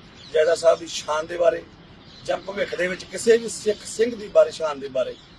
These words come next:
ਕਿੱਦਾਂ ਬੋਲੀਦਾ। ਤੁਸੀਂ ਲੋਕ ਨਚਾਰ ਹੋ, ਤੁਹਾਡਾ ਕੰਮ ਆ ਕੰਟਰੋਵਰਸੀ ਕਰਨਾ ਤੇ ਆਪਣਾ ਨਚਾਰਪੁਣਾ, ਆਪਣਾ ਕੰਜਰਪੁਣਾ ਫੇਮਸ ਕਰਨਾ। ਤੇਰਾ ਜਿਹੜਾ ਉਹ ਆਪਸ ਦੇ ਵਿੱਚ ਤੁਸੀਂ ਕਲੈਸ਼ ਕਰਦੇ ਹੋ ਨਾ, ਵਿਖਾਉਂਦੇ ਹੋ ਲੋਕਾਂ ਨੂੰ, ਬਦਮਾਸ਼ੀਆਂ ਕਰਦੇ ਹੋ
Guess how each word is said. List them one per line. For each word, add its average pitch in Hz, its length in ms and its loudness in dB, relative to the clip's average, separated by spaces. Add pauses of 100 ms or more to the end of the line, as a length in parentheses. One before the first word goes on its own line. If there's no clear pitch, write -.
(320)
ਕਿੱਦਾਂ 180 260 0
ਬੋਲੀਦਾ। 131 400 -8 (580)
ਤੁਸੀਂ 190 220 -10
ਲੋਕ 180 280 -4
ਨਚਾਰ 170 480 4
ਹੋ, 190 140 0 (380)
ਤੁਹਾਡਾ 170 300 6
ਕੰਮ 180 260 0
ਆ 180 60 -2
ਕੰਟਰੋਵਰਸੀ 175 680 -4
ਕਰਨਾ 165 420 2 (380)
ਤੇ 190 120 -4
ਆਪਣਾ 175 320 0
ਨਚਾਰਪੁਣਾ, 160 720 4
ਆਪਣਾ 165 260 -2
ਕੰਜਰਪੁਣਾ 156 600 -2
ਫੇਮਸ 143 360 -8
ਕਰਨਾ। 123 320 -4 (680)
ਤੇਰਾ 180 220 6
ਜਿਹੜਾ 185 200 4
ਉਹ 180 340 4 (100)
ਆਪਸ 170 280 4
ਦੇ 180 120 -10
ਵਿੱਚ 175 140 -12
ਤੁਸੀਂ - 260 -14
ਕਲੈਸ਼ 165 360 6
ਕਰਦੇ 170 300 0
ਹੋ 170 80 -6
ਨਾ, 208 80 -2 (580)
ਵਿਖਾਉਂਦੇ 165 380 -2
ਹੋ 165 80 -4
ਲੋਕਾਂ 160 340 0
ਨੂੰ, 156 120 -6
ਬਦਮਾਸ਼ੀਆਂ 156 500 -4
ਕਰਦੇ 151 340 2
ਹੋ 147 100 -16